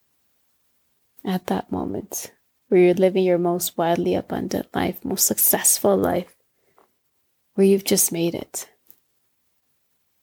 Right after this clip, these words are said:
And what becomes possible for you now? What's the impact that you're creating?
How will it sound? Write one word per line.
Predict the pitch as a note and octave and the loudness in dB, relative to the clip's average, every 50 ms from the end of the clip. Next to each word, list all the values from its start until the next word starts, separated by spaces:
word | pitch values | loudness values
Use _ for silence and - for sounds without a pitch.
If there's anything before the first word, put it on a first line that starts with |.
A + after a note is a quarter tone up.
| _ | _
And | - G#3 G3 | 0 2 4
what | G#3 G#3+ G#3 | 4 4 4
becomes | - A#3 - - A3+ G#3+ G#3+ - | 2 0 0 0 -2 -2 -2 -4
possible | - - G3 F#3+ F#3+ - - A3+ A#3 F#3+ F#3 | -2 0 0 0 0 0 -2 -2 -2 -2 -2
for | - - - F#3 | -2 -4 -4 -2
you | F#3 F#3+ F#3+ G3 | -2 -2 -2 -2
now? | F#3 F3+ D3 E3+ G3+ G#3 - _ _ _ _ _ _ _ _ _ _ _ _ _ _ _ _ _ _ _ _ _ _ _ _ _ _ _ _ _ _ _ _ _ _ _ _ _ _ _ _ _ _ _ _ _ _ _ | -4 -4 -6 -6 -8 -10 -12 _ _ _ _ _ _ _ _ _ _ _ _ _ _ _ _ _ _ _ _ _ _ _ _ _ _ _ _ _ _ _ _ _ _ _ _ _ _ _ _ _ _ _ _ _ _ _
What's | - G3 G#3 G3+ - - | 0 2 2 4 4 4
the | - A3+ - | 4 4 4
impact | - F#3+ G3 G3 - - F#3+ F#3+ - - - - - _ - | 4 2 2 0 -2 -6 -6 -8 -8 -10 -12 -12 -12 _ -4
that | - | -2
you're | - - F3+ F3+ | 0 0 0 -2
creating? | - - - G#3 F#3+ F#3 F3+ - - - - G3 G3+ | -4 -6 -2 0 2 2 4 2 2 0 -2 -4 -6